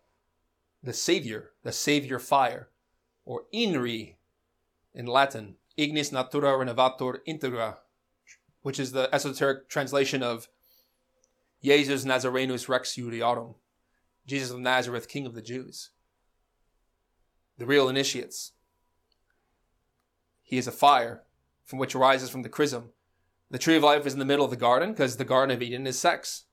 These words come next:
And the tree of life rises from it. We gain the chrism, the sacred oil of God, through the tree of knowledge, which shares its roots within Yesod.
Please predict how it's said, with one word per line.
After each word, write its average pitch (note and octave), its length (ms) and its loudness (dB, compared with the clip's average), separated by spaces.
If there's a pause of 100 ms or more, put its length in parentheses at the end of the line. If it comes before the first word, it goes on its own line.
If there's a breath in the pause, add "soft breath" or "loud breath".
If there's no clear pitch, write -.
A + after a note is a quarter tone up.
(720)
And B2+ 80 -14
the B2 40 -12
tree C#3 160 0
of C3 80 0
life C3 340 4 (220)
rises B2+ 440 2
from C#3 200 -4
it. - 200 -14 (440)
We C3+ 120 0
gain D3 540 2
the C3+ 140 -8
chrism, F3+ 520 2 (160)
the B2+ 120 -12
sacred C#3+ 440 -2
oil C#3+ 300 4
of A#2 80 -4
God, C3 420 2 (600)
through B2 140 -6
the B2 100 -6
tree C3+ 160 -2
of A#2 60 -4
knowledge, A#2 400 -2
which B2 120 -8
shares C#3 260 2
its B2 200 -6
roots B2+ 340 -8
within A#2+ 240 -8
Yesod. A2+ 520 -10